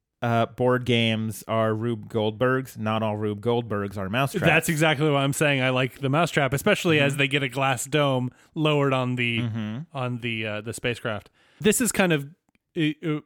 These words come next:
Speaker 2: foreshadowed by Animatronio saying, "You'll never understand how they work together," and then inadvertently causing it all work
Speaker 1: Right.
Speaker 2: together.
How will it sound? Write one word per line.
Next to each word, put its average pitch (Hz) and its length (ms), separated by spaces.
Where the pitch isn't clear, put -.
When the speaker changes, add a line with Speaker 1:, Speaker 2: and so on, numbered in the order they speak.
Speaker 2:
foreshadowed 143 600
by 127 140
Animatronio 147 580
saying, 139 300
"You'll 180 160
never 240 340
understand 170 580
how 151 120
they 143 160
work 131 260
together," 123 600
and 135 160
then 113 380
inadvertently 123 760
causing 117 360
it 117 80
all 110 140
work 107 80
Speaker 1:
Right. 101 80
Speaker 2:
together. 113 320